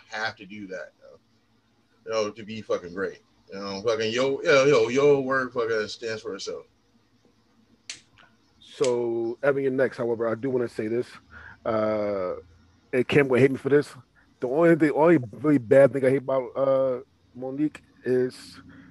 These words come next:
Speaker 2: part of the Parkers when she was a sexual predator. Yeah, I said it. If, if Pepe Le Pew would get canceled, damn sure Nikki Parker got canceled. She was, <laughs> she was
Speaker 1: Oh, she, oh, hell yeah.
Speaker 2: <laughs>
Speaker 1: She was
Speaker 2: Right?
Speaker 1: definitely a sexual predator.
Speaker 2: All right.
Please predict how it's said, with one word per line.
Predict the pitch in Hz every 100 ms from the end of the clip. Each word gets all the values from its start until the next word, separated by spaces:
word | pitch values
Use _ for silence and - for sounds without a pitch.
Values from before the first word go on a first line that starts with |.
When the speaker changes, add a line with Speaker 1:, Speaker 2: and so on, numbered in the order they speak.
| - - - - - -
Speaker 2:
part | - 143
of | 131 123 123 - _ _ _ - _ _ _ _ _
the | 110
Parkers | - - 170 123 117 - 107 107
when | 123 120 120
she | - - 135
was | 127
a | 123
sexual | - 151 165
predator. | 190 185 98 - _ _ _ _ -
Yeah, | 127 131 117
I | 151
said | - 127
it. | 131 - - -
If, | 139 135 -
if | 135
Pepe | - -
Le | 226 226
Pew | - 233 233 - -
would | 135
get | 165 -
canceled, | 226 247 - 262 - - - 131
damn | 127 254
sure | 226 190
Nikki | 165 -
Parker | - 143 - 143
got | 139 135
canceled. | 151 127 113 - -
She | -
was, | 185 -
<laughs> | - 247 -
she | 285
was | 233
Speaker 1:
Oh, | 214 143
she, | - 294
oh, | 185 175 170 -
hell | 339 254
yeah. | 180 160 -
Speaker 2:
<laughs> | 240 180 185
Speaker 1:
She | 170
was | 233
Speaker 2:
Right? | 240
Speaker 1:
definitely | 277 240
a | 214
sexual | 208 175
predator. | 165 170 147 123 185 214
Speaker 2:
All |
right. | 226